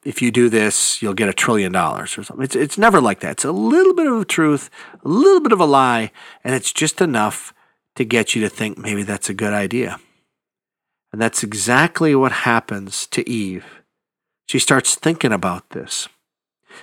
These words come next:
And when it says, "When the woman saw that the fruit of the tree was good for food and pleasing to the eye," now, she knows that God makes things that are good for food and pleasing to the eye, but she's never tasted this, so she doesn't know that this is good for food.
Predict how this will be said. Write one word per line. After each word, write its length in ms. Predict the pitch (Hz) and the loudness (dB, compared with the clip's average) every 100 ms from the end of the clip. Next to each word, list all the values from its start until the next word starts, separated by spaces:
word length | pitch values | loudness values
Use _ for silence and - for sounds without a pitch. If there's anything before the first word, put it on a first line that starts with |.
| - | -6
And 80 | 120 | 0
when 100 | 131 | 2
it 60 | |
says, 180 | - 135 | 2 2
"When 140 | 127 139 | 4 4
the 80 | |
woman 300 | 131 135 165 | 4 4 4
saw 260 | 160 - 139 | 2 4 4
that 160 | 139 131 | 4 -2
the 80 | |
fruit 240 | 135 - 143 | -2 0 0
of 60 | |
the 80 | 143 | 0
tree 180 | - 147 | 0 2
was 160 | 127 107 | 0 2
good 220 | 135 131 | 0 2
for 120 | 175 | 0
food 420 | 160 117 107 196 - _ _ _ _ _ _ _ _ _ _ _ | 0 0 2 0 -6 _ _ _ _ _ _ _ _ _ _ _
and 200 | 131 127 | -4 -4
pleasing 460 | - - 147 151 180 | -2 2 4 4 2
to 140 | 180 | 2
the 160 | 180 165 | 2 4
eye," 320 | 101 87 131 - _ _ _ _ _ _ - | 2 0 -6 -12 _ _ _ _ _ _ 2
now, 300 | 135 101 - _ _ - _ | 4 4 2 _ _ -20 _
she 300 | - - 147 | -4 0 2
knows 640 | 139 139 175 185 143 120 | 4 6 8 8 6 2
that 160 | 135 - | -2 0
God 260 | 127 131 | 4 4
makes 340 | 120 131 117 - | 2 -2 -2 -4
things 340 | 117 117 113 | -4 -4 -4
that 140 | 123 113 | -2 0
are 240 | 113 98 _ | 0 -2 _
good 240 | - 123 127 | -2 -2 0
for 180 | - | -2
food 300 | - - 120 | -2 0 2
and 180 | 117 110 | 2 -2
pleasing 400 | - 120 110 117 | -2 -2 0 -4
to 140 | - 110 | -4 -2
the 180 | 120 | 0
eye, 280 | 98 76 90 - - _ | 0 -2 -6 -14 -20 _
but 180 | 151 - | -4 -2
she's 200 | 135 110 | -2 0
never 260 | 131 175 | 2 4
tasted 540 | 175 - 165 170 - 90 | 2 0 0 2 0 -2
this, 160 | 92 | -4
so 100 | - | -4
she 180 | 110 - | -2 0
doesn't 300 | 220 202 175 | 2 2 2
know 220 | 117 131 | 4 4
that 160 | 107 95 | 4 -2
this 200 | 92 - | -4 -6
is 120 | 90 | -8
good 180 | - - | -10 -12
for 140 | - | -14
food. 280 | - - - | -16 -16 -18